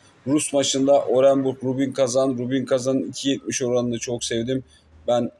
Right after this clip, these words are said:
Rubin Kazan'a oynayacağım. İsveç'te Djurgården Häcken'la oynuyor. Bir altmış orandan ev sahibine oran yükseltmek adına bu kupona ekledim. Benevento Juva Stevi maçı var.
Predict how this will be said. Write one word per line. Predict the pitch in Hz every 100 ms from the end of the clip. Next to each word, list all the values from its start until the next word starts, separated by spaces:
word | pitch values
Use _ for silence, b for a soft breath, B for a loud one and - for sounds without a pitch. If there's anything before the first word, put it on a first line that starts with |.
| 117
Rubin | 117 110
Kazan'a | 113 104 107 95
oynayacağım. | 98 117 117 123 131 127 b b b -
İsveç'te | 147 - 147 143 - 147 147 - -
Djurgården | 131 135 131 147 143 147 117
Häcken'la | 123 139 - 135 135
oynuyor. | 127 127 127 139 139 - - -
Bir | 151
altmış | 147 139 - 135 - - -
orandan | 123 123 120 135 -
ev | 135 131
sahibine | - 120 113 113 131
oran | 101 123 123
yükseltmek | 123 113 127 - 113 117
adına | 104 107 113
bu |
kupona | - 101 101 95
ekledim. | 110 - 131 135 131 - B B B B _
Benevento | 117 135 143 156 147 156 143
Juva | 135 139 135
Stevi | - 151 147
maçı | 139 131 - 127
var. | 147